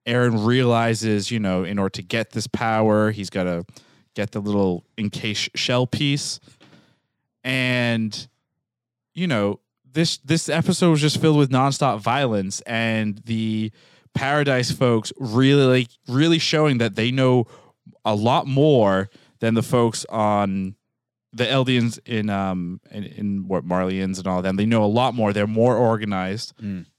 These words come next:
Speaker 1: They're just, they're just owning it.
Speaker 2: It, it, to me, it, it,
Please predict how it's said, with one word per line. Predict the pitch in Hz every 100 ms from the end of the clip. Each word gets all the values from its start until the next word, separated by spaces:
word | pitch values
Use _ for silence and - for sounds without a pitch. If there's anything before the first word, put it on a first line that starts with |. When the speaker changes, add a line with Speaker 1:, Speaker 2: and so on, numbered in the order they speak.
| _
Speaker 1:
They're | 107 110
just, | 117 113 _
they're | 120 117
just | 127 -
owning | 131 160 107
it. | 85 - _ - - - _ _
Speaker 2:
It, | 180 160 -
it, | 160
to | 131
me, | 180 208
it, | 151 139 123
it, | 139 120